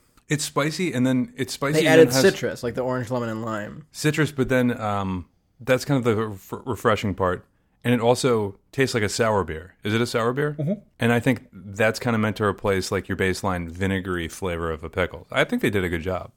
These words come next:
Speaker 2: Yeah, this is pretty good, actually.
Speaker 1: It's weird, right?
Speaker 2: Mm-hmm. So, well, this is more of a, like, a, a question.
Speaker 1: Okay.
Speaker 2: So we were talking at work about, like, food and blender,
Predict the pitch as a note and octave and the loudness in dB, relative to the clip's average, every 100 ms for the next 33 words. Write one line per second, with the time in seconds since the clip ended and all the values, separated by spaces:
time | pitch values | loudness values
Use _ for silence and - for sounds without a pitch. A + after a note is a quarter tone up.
0 | _ G3+ A#3 A2 B2 - F3+ F3+ G3 A2+ | _ -6 -4 -6 -14 -10 -6 -4 -4 -6
1 | - A2+ A2+ _ _ - C3 A#2+ D#3 C#3 | -10 -16 -18 _ _ -10 -2 2 4 4
2 | C3 D3 _ - G#2+ C#3 F3 D#3 E3 D3+ | 0 -6 _ -6 -2 -2 0 0 2 0
3 | - _ _ _ _ _ _ - - G#3 | -4 _ _ _ _ _ _ -20 0 6
4 | G3+ G3 - _ _ _ - C#4+ C#4+ - | 8 6 0 _ _ _ -2 0 0 -2
5 | _ _ - C4 C4 G3+ E3+ D#3+ D3 C3+ | _ _ -2 0 2 4 8 8 6 4
6 | A2 B2+ - B2 A2+ G#2 G2+ - _ - | 2 0 0 -2 0 -4 -8 -14 _ -12
7 | C#3 F3+ F3+ - - - A#2 _ _ _ | -6 -2 -2 -4 -10 -14 -18 _ _ _
8 | - G#2+ E2 - - E3 E3 D#3+ E3+ D#3+ | -8 -6 -6 -10 -4 4 4 6 6 6
9 | D#3+ C3 F2+ G#2+ G2+ - - _ _ C3+ | 0 0 -2 -2 -4 -6 -20 _ _ 0
10 | B2+ A#2 - A#2+ - - C#3 A#2+ A#2 A#2+ | 2 2 0 -6 -6 -2 0 0 -2 -6
11 | A2+ _ - C#3 A2+ A#2+ B2+ C3+ G2+ C#2 | -12 _ -6 -4 -2 -2 0 0 -4 -6
12 | C3+ | -10